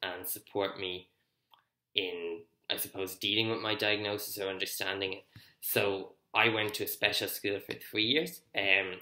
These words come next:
first to a, an autism preschool, and then from there directly to the feeder,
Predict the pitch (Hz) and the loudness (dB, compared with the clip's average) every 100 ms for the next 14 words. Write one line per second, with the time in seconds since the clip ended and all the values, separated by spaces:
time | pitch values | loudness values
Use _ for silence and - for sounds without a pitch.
0 | - - 110 - 110 98 95 - 101 98 | -10 -2 0 0 0 2 0 0 -2 -2
1 | 95 - 98 104 104 - 107 101 98 101 | -4 -6 -4 2 0 2 -2 -2 -4 -2
2 | 95 - 101 95 95 95 95 - 104 - | -2 -2 2 4 4 2 -2 -2 -2 -2
3 | - - 104 101 98 | -6 -4 -2 0 0